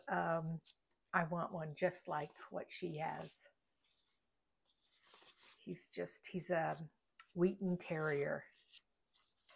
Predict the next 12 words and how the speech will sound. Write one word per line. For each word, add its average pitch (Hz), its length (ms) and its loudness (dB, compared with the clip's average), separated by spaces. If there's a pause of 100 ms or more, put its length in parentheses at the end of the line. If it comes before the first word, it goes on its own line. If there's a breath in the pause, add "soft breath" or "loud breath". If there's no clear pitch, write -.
(400 loud breath)
Oh, 165 120 2
you 175 80 4
know 185 120 2
what 190 120 -2
I'm 185 100 0
gonna 180 180 0
do 190 360 0 (300)
for 160 120 -2 (140)
this? 180 960 0 (260)
Let's - 240 -16
see - 400 -12
how. - 400 -10